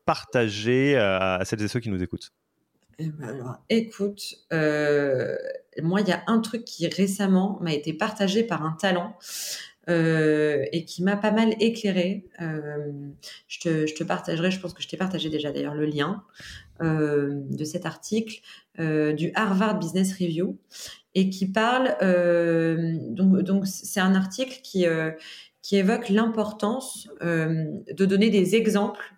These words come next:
Speaker 2: et de, et de, et d'incarner pour se mettre à la place, en fait, euh, euh, de quelqu'un. Enfin,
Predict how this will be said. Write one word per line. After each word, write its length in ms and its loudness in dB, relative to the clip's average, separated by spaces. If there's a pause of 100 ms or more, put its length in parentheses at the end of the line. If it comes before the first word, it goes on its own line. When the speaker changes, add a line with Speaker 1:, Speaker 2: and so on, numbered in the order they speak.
Speaker 2:
et 120 -2
de, 520 2
et 80 2
de, 240 0
et 100 6
d'incarner 800 2
pour 140 -8
se 100 0
mettre 260 2
à 40 2
la 100 4
place, 440 0
en 60 -4
fait, 280 0
euh, 140 2 (480)
euh, 340 2 (160)
de 140 0
quelqu'un. 320 0
Enfin, 300 -6